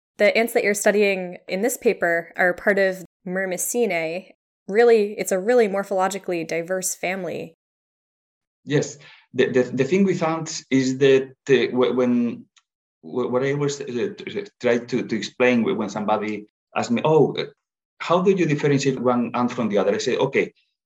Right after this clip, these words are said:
Speaker 2: don't think, uh, wh-, when you think about ants, don't think, uh, something like, uh, dogs, and you try to separate,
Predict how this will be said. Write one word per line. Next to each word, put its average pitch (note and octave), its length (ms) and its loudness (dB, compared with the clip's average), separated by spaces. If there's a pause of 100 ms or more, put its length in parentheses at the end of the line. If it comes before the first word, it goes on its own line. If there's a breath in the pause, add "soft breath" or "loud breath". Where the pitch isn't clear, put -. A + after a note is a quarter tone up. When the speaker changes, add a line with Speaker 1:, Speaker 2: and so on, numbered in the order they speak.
(120)
Speaker 2:
don't F3 240 2
think, F3+ 420 -4
uh, A#2+ 520 2
wh-, A#2+ 140 2
when C3+ 120 4
you E3 80 0
think F3+ 260 -4
about C3 380 0
ants, D#3 380 -2
don't D3+ 260 -2
think, D#3 420 -4
uh, B2 60 -2
something C3 340 -2
like, A#2+ 300 -2
uh, G#2 220 2
dogs, - 540 0 (100)
and A2 80 -4
you A2 60 -2
try A#2+ 180 0
to A2+ 100 -8
separate, G2 420 0